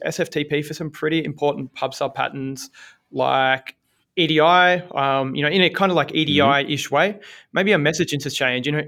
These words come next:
Speaker 1: even banks use this pattern. Today, many people use S three for single page apps with static objects and dynamic, going back via patterns such as A P I Gateway or A L B and Lambda. So we all love S three. But the adoption of A W S Transfer for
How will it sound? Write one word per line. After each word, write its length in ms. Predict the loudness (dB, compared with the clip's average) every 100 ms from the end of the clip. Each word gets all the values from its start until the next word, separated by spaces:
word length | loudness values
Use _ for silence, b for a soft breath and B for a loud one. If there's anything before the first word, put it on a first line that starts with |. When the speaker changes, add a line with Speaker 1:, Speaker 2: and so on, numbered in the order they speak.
| -10 -6
Speaker 1:
even 320 | -4 -2 -2
banks 320 | 0 0 0
use 140 | -6 -6
this 140 | -6
pattern. 280 | -4 -6 -6 _ _ _
Today, 240 | 4 6
many 220 | 6 4 2
people 280 | 0 2
use 220 | 2 2 2
S 160 | 2
three 140 | 0 0
for 140 | -2
single 260 | -2 -4 -2
page 260 | 0 2
apps 300 | 2 0 -2
with 120 | -2
static 360 | -2 0 0 0
objects 400 | -2 0 -2 -2
and 120 | -4
dynamic, 520 | 0 0 0 -2 -2
going 240 | 0 0 0
back 180 | -2 0
via 180 | 0
patterns 360 | 0 -2 -4 -4
such 180 | -6 -2
as 240 | -4 -4 -4
A 100 | -2
P 140 | 0
I 80 | 0
Gateway 400 | 0 0 0 -2
or 280 | -2 -2 0
A 80 | 0
L 160 | 0 0
B 160 | 0
and 140 | 0 0
Lambda. 340 | -2 -2 -4 -6
So 140 | -6
we 240 | -4 -4 -2
all 320 | 2 2 2
love 220 | 2 0 0
S 180 | -6 -4
three. 240 | -2 -2 -4 B B B -4
But 120 | 0
the 100 | 0
adoption 640 | 0 0 -2 2 2 2 0
of 460 | 2 4 4 4 0 -2
A 120 | -2
W 120 | 0 -2
S 80 |
Transfer 420 | -2 -2 -2 -4 -4
for 160 | -4